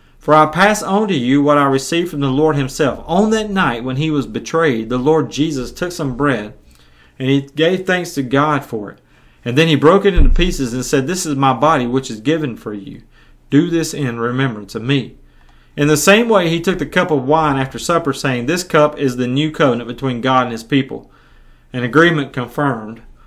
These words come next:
with my blood. Do this in remembrance of me as you, uh, as often as you drink it.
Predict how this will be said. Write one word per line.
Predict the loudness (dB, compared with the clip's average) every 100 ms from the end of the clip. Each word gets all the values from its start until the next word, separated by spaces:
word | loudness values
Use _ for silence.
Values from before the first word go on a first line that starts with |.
| _ -4
with | -2
my | 4 6 4
blood. | 0 -6 -12 -20 _ _ -6
Do | 6 6
this | 8 4 2
in | 2
remembrance | 4 4 2 2 -2
of | -2
me | 0 0 0
as | -4 -4 -2
you, | 0 0 -2 -10 -8
uh, | -4 -4 -6
as | -4 -2
often | 4 2 2 -6 -6
as | 0 0 0 -6 -20 _
you | -8 0
drink | 2 2
it. | -2 -12